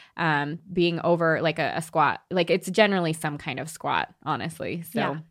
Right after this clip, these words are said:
Speaker 1: yeah, upright and, and squatted position is generally where it's at.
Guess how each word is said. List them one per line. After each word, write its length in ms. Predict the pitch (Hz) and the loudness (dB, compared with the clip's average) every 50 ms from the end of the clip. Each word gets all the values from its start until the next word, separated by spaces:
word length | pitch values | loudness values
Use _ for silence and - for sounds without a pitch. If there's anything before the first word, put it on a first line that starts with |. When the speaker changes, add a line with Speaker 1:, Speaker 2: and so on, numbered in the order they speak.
| _ | _
Speaker 1:
yeah, 220 | - 131 135 156 - - | -6 -6 -6 -4 0 0
upright 420 | 196 196 - 180 165 160 160 - - | 0 2 2 2 4 4 2 0 -2
and, 340 | - 156 147 147 156 170 - | -4 -6 -6 -6 -8 -8 -6
and 140 | 165 160 160 | -6 -6 -6
squatted 340 | 165 - 147 139 143 151 - | -4 -2 -2 -2 -2 -2 -6
position 380 | - 160 143 156 - 143 143 | -6 -6 -6 -8 -8 -8 -8
is 160 | 139 151 156 - | -8 -8 -8 -8
generally 400 | - - - 147 131 123 123 - | -10 -10 -10 -10 -12 -12 -12 -10
where 120 | - - | -10 -12
it's 160 | - - - | -12 -12 -8
at. 140 | - - - | -8 -8 -8